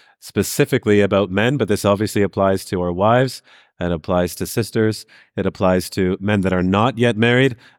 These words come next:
men that will be married, uh, in a future day, sisters that aren't married, but that will be married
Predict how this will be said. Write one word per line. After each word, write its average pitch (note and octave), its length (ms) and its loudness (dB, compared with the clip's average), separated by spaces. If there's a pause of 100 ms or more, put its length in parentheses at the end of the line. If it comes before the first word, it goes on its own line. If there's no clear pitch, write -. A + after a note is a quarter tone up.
men G2 180 0
that F#2 180 0
will G#2 200 2
be A#2 140 2
married, A2+ 400 2 (340)
uh, F2 300 -2
in F2+ 100 -4
a F2+ 60 -4
future - 300 -6
day, F2+ 160 0
sisters G2 420 -2
that F2+ 100 0
aren't F2+ 200 0
married, A2 400 2
but F#2 140 -6
that E2 180 -6
will F2+ 160 -2
be F2+ 100 0
married F2 400 0